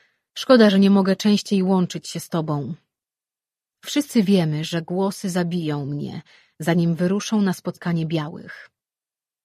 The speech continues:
Przyjemnie byłoby w ostatnich dniach pogadać z kimś, kto nie żąda, aby go drapać za uchem i nie zasypuje mnie resztkami tego, co ostatnio udało mu się złapać i zjeść.”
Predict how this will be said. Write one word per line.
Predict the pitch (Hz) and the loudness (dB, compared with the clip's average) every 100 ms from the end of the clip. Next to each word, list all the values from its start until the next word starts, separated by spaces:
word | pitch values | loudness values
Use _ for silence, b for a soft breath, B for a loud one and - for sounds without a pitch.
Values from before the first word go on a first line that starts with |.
| _ | _
Przyjemnie | - - 269 208 175 160 | -8 0 4 4 4 0
byłoby | 170 170 175 | 0 0 0
w | 165 | -2
ostatnich | 175 - 202 196 180 | -4 -4 -4 0 -2
dniach | 160 180 202 214 | 0 0 0 -2
pogadać | - 190 190 190 147 - | -4 -4 -2 -2 -4 -8
z | - | -12
kimś, | - 196 226 - | -4 -2 -4 -6
kto | - 202 | -6 0
nie | 202 190 | 0 0
żąda, | 185 160 143 135 165 B B B | -2 -2 -4 -8 -10 B B B
aby | 160 175 | -2 0
go | 190 | 0
drapać | 175 180 180 180 | 0 0 0 -2
za | 170 185 | -2 0
uchem | 214 - 151 156 - B B B B B | -2 -2 -6 -6 -10 B B B B B
i | 208 | 4
nie | 208 | 6
zasypuje | 208 - 233 - 254 247 | 4 0 -4 0 2 4
mnie | 220 220 | 6 4
resztkami | 214 - - 233 208 180 | 2 -2 -2 2 2 2
tego, | 220 220 254 | -2 0 -2
co | - 214 | -2 -6
ostatnio | 190 - 226 226 226 220 | -6 -4 -4 -2 0 0
udało | 208 170 196 185 | 0 -2 0 0
mu | 170 | -2
się | 160 175 | -4 -6
złapać | 156 160 185 185 180 170 | -6 -4 -2 -4 -8 -10
i | |
zjeść.” | 165 185 156 - - | -6 -6 -6 -12 -18